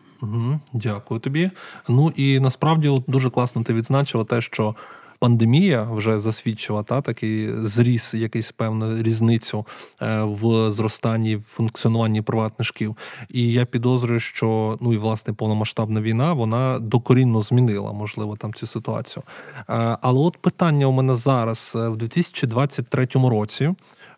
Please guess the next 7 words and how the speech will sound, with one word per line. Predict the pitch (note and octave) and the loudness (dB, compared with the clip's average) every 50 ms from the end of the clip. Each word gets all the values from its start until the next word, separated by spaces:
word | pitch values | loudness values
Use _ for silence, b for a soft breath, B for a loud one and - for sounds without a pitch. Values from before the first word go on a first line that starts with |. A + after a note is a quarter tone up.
| b | b
е, | A2 A2 A2 A2+ A2+ | -6 -4 -4 -2 -2
у, | A2+ A2+ A#2 A#2 A#2 A2+ A#2 A2+ A2+ A2+ | -2 -2 0 0 0 -2 -2 -4 -4 -4
розпочався | A2+ - - A2 - - C#3+ D#3 - - | -4 -4 -6 -4 -2 0 0 0 0 0
новий | A#2 A2+ A2+ A#2+ B2+ | 0 2 2 2 2
навчальний | A#2+ A2+ G#2+ - - A2 G#2+ G#2 G#2 G#2 | 2 0 -2 -4 -2 -2 -2 -2 -4 -4
рік, | G#2 A#2+ D#3 F3+ - - _ b b b b b b | -4 -4 -4 -6 -6 -12 _ b b b b b b
і | - D3+ D#3+ E3+ E3+ E3+ E3 | -2 0 2 2 2 2 2